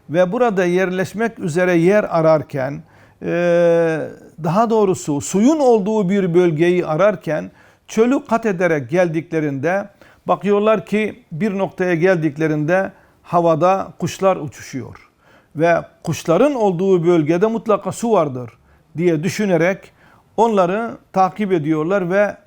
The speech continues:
Mekke'de indiklerini görüyorlar. Mekke'de o günlerde Hazreti İbrahim oğlu İsmail ile hanımı Hacer'i oraya bırakmış. Cenab-ı Allah onların, e,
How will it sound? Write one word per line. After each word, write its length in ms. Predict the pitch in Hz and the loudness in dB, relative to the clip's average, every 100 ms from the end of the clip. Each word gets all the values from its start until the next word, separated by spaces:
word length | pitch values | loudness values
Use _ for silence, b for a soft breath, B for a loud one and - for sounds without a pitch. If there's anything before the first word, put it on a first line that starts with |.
| _ _ - | _ _ -8
Mekke'de 640 | 170 240 - 170 156 156 | -2 -2 -2 -2 0 0
indiklerini 640 | 151 143 147 147 151 185 | 0 -2 -4 -2 -2 -2
görüyorlar. 540 | 143 120 113 - - 113 b b b - | -4 -4 -6 -12 -16 -20 b b b -4
Mekke'de 520 | 220 240 - 165 143 | -2 0 -2 -2 -2
o 220 | - 214 | 0 0
günlerde 520 | 175 160 143 127 151 | 0 0 0 0 0
Hazreti 460 | 185 156 165 190 170 | 0 -2 0 0 0
İbrahim 720 | 156 139 147 127 165 190 180 b b b - | -2 0 0 0 -4 -6 -12 b b b -2
oğlu 480 | 180 180 208 233 196 | 0 2 0 -2 -4
İsmail 520 | - 170 170 208 190 | -6 -2 0 0 -2
ile 260 | 165 147 | -2 -2
hanımı 560 | 139 107 175 180 170 151 | -2 -2 -4 -2 -2 -4
Hacer'i 720 | 107 120 185 175 135 147 135 | -4 0 2 2 -2 -2 -2
oraya 400 | 139 165 185 180 | -2 -2 0 0
bırakmış. 560 | 190 190 196 202 - - b b b | 0 0 -2 -8 -10 -18 b b b
Cenab-ı 400 | 175 214 254 208 | -2 2 2 2
Allah 500 | 202 175 196 180 160 | 2 2 2 0 -4
onların, 580 | - 175 165 180 214 165 127 b b b | -8 -4 0 0 0 -4 -8 b b b
e, 60 | 202 | -6